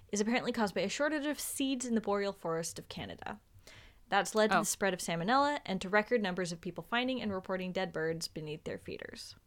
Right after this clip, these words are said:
Speaker 2: Hmm.
Speaker 1: Salmonella is spread among birds when they flock together in large numbers.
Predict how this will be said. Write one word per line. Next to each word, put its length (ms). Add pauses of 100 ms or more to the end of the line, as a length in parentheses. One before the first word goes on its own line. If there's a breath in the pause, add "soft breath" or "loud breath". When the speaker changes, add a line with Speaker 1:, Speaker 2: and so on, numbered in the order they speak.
(120)
Speaker 2:
Hmm. 280 (340 loud breath)
Speaker 1:
Salmonella 560
is 80
spread 260
among 240
birds 340
when 80
they 80
flock 280
together 300
in 100
large 280
numbers. 460